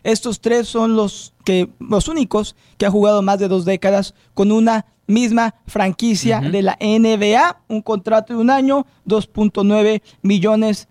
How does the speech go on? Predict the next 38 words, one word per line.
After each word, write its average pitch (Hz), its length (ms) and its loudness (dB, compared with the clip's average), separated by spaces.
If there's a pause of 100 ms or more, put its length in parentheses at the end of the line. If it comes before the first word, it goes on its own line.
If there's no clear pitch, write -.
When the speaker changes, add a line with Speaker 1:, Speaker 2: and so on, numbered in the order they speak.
Speaker 1:
de 190 140 0
dólares 277 400 2
que 208 100 -6
se 202 100 -6
llevará 190 380 0
Haslem 311 440 0 (280)
y 214 200 -2
se 202 120 -4
va 208 120 2
a 226 60 -8
convertir 320 640 0 (220)
probablemente 208 520 0
en 233 40 0
uno 220 120 2
de 226 60 2
los 196 80 -2
jugadores 196 560 0
más 202 320 -2
viejos, 240 320 -2
si 202 100 0
no 208 60 2
es 202 80 -2
que 208 100 -2
más 208 180 2
longevo, 220 480 2 (220)
que 196 140 -4
va 196 80 2
a - 20 2
actuar 202 240 -2
en 190 140 -6
la 160 100 -6
N 175 220 -4
B 190 120 0
A. 277 220 0 (220)
Me 190 60 -6
imagino 220 380 -2
que 214 100 -4
los 175 360 -4